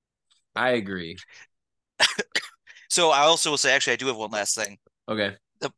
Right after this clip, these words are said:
Speaker 2: their audio broke during the national anthem, for the American one.
Speaker 1: Crazy.
Speaker 2: And I thought it was a protest at first. <laughs> I thought it was like,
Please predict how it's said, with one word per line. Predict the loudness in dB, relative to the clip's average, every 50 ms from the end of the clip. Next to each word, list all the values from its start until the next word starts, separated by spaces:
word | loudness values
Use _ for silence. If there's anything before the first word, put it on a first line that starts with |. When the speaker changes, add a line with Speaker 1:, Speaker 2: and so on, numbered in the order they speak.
| _ _
Speaker 2:
their | -2 0 2 4
audio | 4 4 4 2 0 -4 -4 -4
broke | -6 -8 -8 -8 _ -10
during | -8 -8 -8 -8 -8 -8
the | -10 -8 -8 -10 -10 -12 _ -20 -20 -20 _ _ -2
national | 0 2 2 0 0 0 0 0
anthem, | 0 -2 -4 -6 -12 -14 -16 _ _ _ _ _ _ _ _ _ _ _ _ _ _ _ _ _ _ _ _
for | _ -10 -10 -8 -4
the | -4 -4
American | -2 0 2 2 2 0 -2 -4 -8 -10
one. | -12 -18 -18 -18 -20 _ _ _ -12
Speaker 1:
Crazy. | -4 -2 0 2 2 2
Speaker 2:
And | 2 2 0 -4 -6 -10 -14 -18 -20 _ _ _ _ _ -6
I | -4
thought | 0 2 2 2
it | 4 4
was | 4 2
a | 2 0
protest | -2 -2 -2 -2 -2 -2 -4 -2 -4 -4 -4
at | -6
first. | -10 -12 -8 -4 -2 -2 -2 -2 -6 -14 -16 _ _ _ _ _ -20 -20 _ _ _ _ _ _
<laughs> | _ _ _ -16 -14 -14 -14 -14 -18 -20 -16 _
I | -6 -6
thought | -4 -4 -4 -4 -2 0
it |
was | 2 2 2 2 0
like, | 0 -2 -2 -4 -8 -10 -14